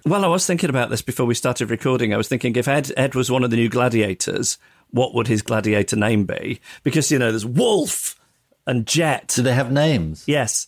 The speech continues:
Speaker 1: Can you picture Wolf from Gladiators?
Speaker 2: No, I just really, it just pa-, totally passed me by.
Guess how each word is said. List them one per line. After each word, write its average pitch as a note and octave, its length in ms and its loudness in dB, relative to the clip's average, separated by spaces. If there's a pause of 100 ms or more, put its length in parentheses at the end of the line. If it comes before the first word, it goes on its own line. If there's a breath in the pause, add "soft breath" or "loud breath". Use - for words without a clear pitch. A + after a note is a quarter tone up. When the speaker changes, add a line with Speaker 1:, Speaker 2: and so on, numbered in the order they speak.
(160)
Speaker 1:
Can E3+ 120 0
you E3 40 2
picture G3 320 -2
Wolf E3 240 2
from E3 220 -2
Gladiators? E3 500 0
Speaker 2:
No, A2 160 2
I A2+ 140 0
just G#2+ 240 -8
really, A2 300 2 (100)
it F#2 140 -4
just - 220 -10
pa-, A2 180 -4
totally G#2 340 -2
passed G2 260 -2
me F#2+ 80 -4
by. F2 280 0